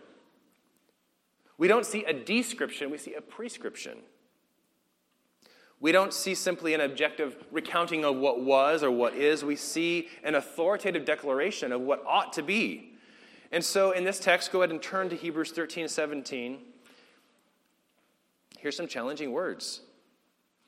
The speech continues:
"Obey your leaders and submit to them."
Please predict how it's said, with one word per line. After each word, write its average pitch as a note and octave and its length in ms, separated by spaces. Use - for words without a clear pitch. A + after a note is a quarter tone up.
"Obey E3+ 680
your D#3 180
leaders F3 580
and C3 160
submit C3 640
to A#2 160
them." D2 280